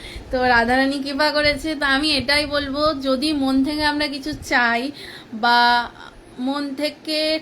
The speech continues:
ঠাকুরকে ডাকা যায়, ঠাকুর সত্যি, আহ, তোমাদের, আহ, ডাকে সাড়া দেয় আমি মনে করি। আহ, সব ডাকে ঠাকুর কিন্তু সাড়া দেয় না, গাইস, যেটা আমার এক্সপিরিয়েন্স। আহ, সব গাছে, তুমি হয়তো ভাবছো যে আমার জন্য এই জিনিসটা ভালো,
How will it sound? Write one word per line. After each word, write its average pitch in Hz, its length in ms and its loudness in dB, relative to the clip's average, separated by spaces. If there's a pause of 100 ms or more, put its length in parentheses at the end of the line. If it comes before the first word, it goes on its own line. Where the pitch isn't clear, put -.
(100)
ঠাকুরকে 254 380 -4
ডাকা 240 420 0
যায়, 262 280 -4
ঠাকুর 269 240 -4
সত্যি, 277 640 -8 (400)
আহ, 208 460 0
তোমাদের, 254 540 -2
আহ, 240 120 -4
ডাকে 233 420 -2
সাড়া 254 360 2
দেয় 240 420 2
আমি 247 180 -4
মনে 226 280 -6
করি। 233 300 -8 (520)
আহ, - 160 -10 (260)
সব 330 380 2
ডাকে 339 220 2
ঠাকুর 285 320 -4
কিন্তু 302 220 -4
সাড়া 254 320 0
দেয় 233 300 0
না, 240 140 -4
গাইস, 226 300 -4 (420)
যেটা 262 320 0
আমার 294 200 0
এক্সপিরিয়েন্স। 277 680 -4
আহ, - 840 -20 (340)
সব 320 440 2
গাছে, 294 280 2
তুমি 330 320 0
হয়তো 339 320 4
ভাবছো 311 400 0
যে 330 100 0
আমার 285 340 2
জন্য 320 200 0
এই 302 180 -2
জিনিসটা 311 400 0
ভালো, 277 560 0